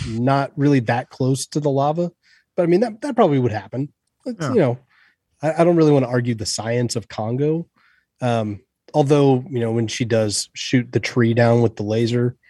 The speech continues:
Speaker 1: you know, I know she's trying to, she's trying to make a bridge, but she still almost kills the fucking gorilla in the process.
Speaker 2: Yeah.
Speaker 1: So, yeah, I mean,
Speaker 2: But these apes just aren't that, like,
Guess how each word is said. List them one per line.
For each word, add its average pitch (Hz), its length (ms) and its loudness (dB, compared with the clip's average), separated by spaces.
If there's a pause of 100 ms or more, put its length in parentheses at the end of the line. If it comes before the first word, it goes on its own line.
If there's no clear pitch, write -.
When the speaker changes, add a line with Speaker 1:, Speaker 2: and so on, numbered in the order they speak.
(360)
Speaker 1:
you 123 80 0
know, 117 80 2
I 120 80 2
know 139 160 6
she's 131 200 -2
trying 127 520 4
to, 120 320 0
she's - 160 -14
trying 143 180 2
to 131 60 2
make 127 180 2
a - 20 -6
bridge, 120 380 -2
but 113 160 -6
she - 80 -10
still 247 240 0
almost 165 380 2 (320)
kills 156 380 0
the 107 100 -16
fucking 131 340 -4
gorilla 120 340 2
in 107 60 -2
the 104 60 -4
process. 104 640 -4 (280)
Speaker 2:
Yeah. 98 240 -6
Speaker 1:
So, 107 340 0 (600)
yeah, 151 240 -4
I 175 100 4
mean, 165 480 2 (300)
Speaker 2:
But 285 120 2
these 330 200 2
apes 330 240 0
just 269 160 -2
aren't 220 240 0
that, 202 200 0
like, 180 220 0